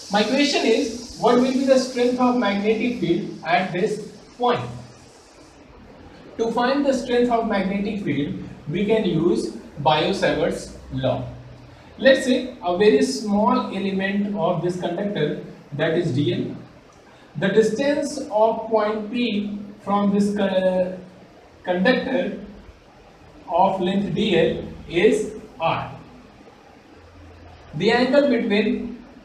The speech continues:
this small element D L and R is theta. We already know current I is flowing in this wire.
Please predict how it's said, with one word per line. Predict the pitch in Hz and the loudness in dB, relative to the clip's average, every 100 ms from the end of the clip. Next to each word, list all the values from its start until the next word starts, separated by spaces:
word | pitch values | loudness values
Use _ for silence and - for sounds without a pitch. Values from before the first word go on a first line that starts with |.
| - | -10
this | 147 202 202 202 | -2 0 0 -2
small | 196 196 220 | -2 2 2
element | 208 208 208 208 170 | 2 2 2 2 2
D | 202 196 | 2 2
L | 196 190 - - - | 0 -2 -6 -12 -6
and | 202 233 254 - | -2 0 0 0
R | - 180 180 151 | 0 2 0 0
is | 156 190 240 - - - - | 0 0 -2 -8 -14 -20 -6
theta. | 233 214 220 - - - - - - - - - - - - - - - - - - - - - - - - - - - 151 | -2 0 -2 -8 -14 -18 -20 -20 -20 -20 -20 -20 -20 -20 -20 -20 -20 -20 -20 -20 -20 -20 -20 -20 -20 -20 -20 -20 -20 -14 -2
We | 190 | 2
already | 196 196 208 226 | 4 4 2 0
know | 202 208 - - - - | 0 -2 -4 -8 -6 2
current | 175 196 202 170 | 2 2 0 0
I | 190 | 0
is | 208 214 - | 0 -2 -4
flowing | - 190 202 | -4 -2 0
in | 208 | 0
this | 202 208 | 2 2
wire. | 190 185 - - | 2 0 -2 -6